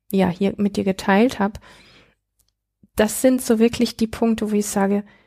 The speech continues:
lass uns da einfach echt mal drüber sprechen. Lass uns das Thema wirklich mal anschauen. Lass das mal ein Teil deines Alltages werden. Ähm, die Idee, dass Glück ohne Grund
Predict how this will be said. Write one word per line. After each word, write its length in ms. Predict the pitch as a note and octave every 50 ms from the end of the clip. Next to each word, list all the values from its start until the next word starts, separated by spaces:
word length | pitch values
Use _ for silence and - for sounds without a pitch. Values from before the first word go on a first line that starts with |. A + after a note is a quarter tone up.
| _ _ _ _ _ _ - - - - - -
lass 380 | F#3+ F#3 F#3 G3 - - - -
uns 340 | - B3 C4+ C#4+ - - -
da 160 | A3+ A3 -
einfach 460 | - G#3+ G#3+ A3+ - - B3 A#3+ - -
echt 320 | - G#3+ G#3+ A3 - - -
mal 140 | A#3 A3+ A3
drüber 320 | - - B3 A#3 A#3 A3
sprechen. 640 | A3+ - - A#3 A3 B3+ E4+ - - G#3+ F3+ F#3 F#3+ - - - - - - -
Lass 260 | - G#3 G#3 A3 - -
uns 220 | A3 A3+ A3 -
das 260 | - G#3 G3+ - -
Thema 400 | - - A3+ A3 A3 A3 G#3 G#3
wirklich 360 | A3+ A3+ A3+ - A3+ A3 A3
mal 200 | A3 A3 A3 A3
anschauen. 460 | - B3+ D#4+ E4 - - G#3 F#3 F#3 - - - - - - _
Lass 380 | - G#3 G#3 G#3+ A3+ A3+ - -
das 220 | - G#3+ A3 -
mal 280 | A3+ G3+ G3+ G#3 A3 -
ein 180 | - G#3+ G3+ G#3
Teil 420 | - - G#3 G3 G3+ G#3+ A#3+ B3
deines 360 | A#3 A3 A3 A3 A3 A3 -
Alltages 720 | - G3 G3 A#3 D4 E4 - - A3 G3+ G3 G3+ G3+ - -
werden. 400 | G3 F#3 F3+ F#3 F#3+ G3 A3+ A#3+ - - - - - - - _ _ _ -
Ähm, 600 | G#3 G3+ G3+ G3+ G3 G3 G3 G3+ G#3 G#3 G3+ _ _ - - - _ _ _ _ _ -
die 140 | A3 A3 A3
Idee, 580 | G3+ G3+ - G3 G3 G3 G#3 A#3+ D4 E4 D#4 B3
dass 340 | - G#3 G3+ - - - - - -
Glück 400 | - - - A#3 A#3 A#3 - -
ohne 240 | A3 A3 G#3+ G#3 G#3
Grund 640 | G#3 - - - G#3+ C4 E4+ - - - - -